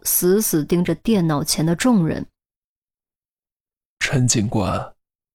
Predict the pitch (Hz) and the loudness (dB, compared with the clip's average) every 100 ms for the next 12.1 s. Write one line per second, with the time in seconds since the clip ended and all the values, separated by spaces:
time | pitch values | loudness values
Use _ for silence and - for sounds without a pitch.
0 | _ _ _ _ _ - - 220 - 156 | _ _ _ _ _ -4 2 2 2 4
1 | 170 190 196 202 196 - 127 98 107 110 | 4 4 4 4 2 0 -2 0 0 0
2 | 120 147 175 - - - 156 196 156 107 | 2 2 2 0 -2 -2 0 4 4 2
3 | - 117 147 160 180 - - - _ _ | -2 -2 0 2 0 -2 -6 -8 _ _
4 | _ _ _ _ _ _ - - - 135 | _ _ _ _ _ _ -4 -2 -4 -2
5 | - 127 - 120 - - 202 131 - - | 0 0 0 -2 -4 -4 -2 -2 -2 -4
6 | - - - - - _ _ _ _ _ | -6 -4 -6 -8 -18 _ _ _ _ _
7 | 247 185 127 - 131 202 - - 156 185 | 2 4 4 2 2 4 2 2 2 2
8 | 131 - 175 214 110 - - - - _ | 0 0 0 2 0 -2 -6 -6 -10 _
9 | _ _ _ _ _ _ _ - 131 - | _ _ _ _ _ _ _ -2 0 2
10 | 147 123 107 113 - 151 151 160 113 - | 2 4 2 2 2 2 4 2 0 -2
11 | - 143 120 - - 143 156 180 - - | -2 0 0 -2 0 2 2 0 -4 -6